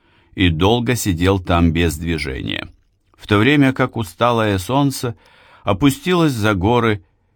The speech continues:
и всё вокруг стало серым, чтобы потом постепенно погрузиться в темноту так, чтобы самого перехода никто не заметил. Для Вильяма вечер тоже подкрался неслышно,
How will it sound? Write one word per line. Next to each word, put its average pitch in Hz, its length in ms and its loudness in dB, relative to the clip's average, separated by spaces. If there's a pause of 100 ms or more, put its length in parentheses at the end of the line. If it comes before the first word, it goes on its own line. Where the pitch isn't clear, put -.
(160)
и 92 140 4
всё 101 280 2
вокруг 98 500 0
стало 60 440 -4
серым, 110 640 -4 (560)
чтобы 120 300 0
потом 139 420 2
постепенно 120 800 0
погрузиться 92 720 0
в - 40 -14
темноту 78 520 -2
так, 87 400 -4 (440)
чтобы 117 460 0
самого 113 480 2
перехода 104 640 2
никто 90 460 2
не 87 180 4
заметил. 71 680 -6 (920)
Для 95 280 2
Вильяма 104 640 2
вечер 98 480 0
тоже 85 460 -2
подкрался 82 720 -4
неслышно, 80 800 -6